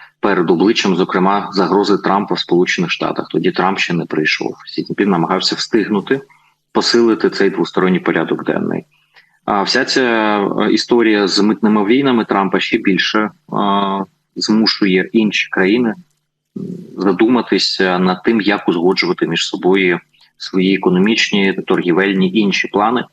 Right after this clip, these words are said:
в тому, щоб не потрапляти під удар від Трампа. До речі, можна подивитися, що значну частину, е, втраченого американського ринку Китай зараз замінив європейським.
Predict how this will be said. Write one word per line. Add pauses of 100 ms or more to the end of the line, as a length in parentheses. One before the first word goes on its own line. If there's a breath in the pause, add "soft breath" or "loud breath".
(300 loud breath)
в
тому,
щоб
не
потрапляти
під
удар
від
Трампа. (220)
До
речі,
можна
подивитися,
що
значну
частину, (640)
е,
втраченого
американського
ринку
Китай
зараз
замінив (100)
європейським.